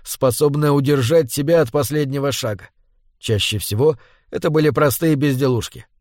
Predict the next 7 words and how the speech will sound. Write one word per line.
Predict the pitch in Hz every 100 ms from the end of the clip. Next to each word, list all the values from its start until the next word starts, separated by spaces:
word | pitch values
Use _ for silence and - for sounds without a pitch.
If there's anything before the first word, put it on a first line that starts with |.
| _
Ключи, | 180 156 113 135 147
книги, | 98 107 135 131
фотографии, | 120 120 104 104 120 143 139 - _ _ -
то | 139
есть | 127
всё | - 123
то, | 117 135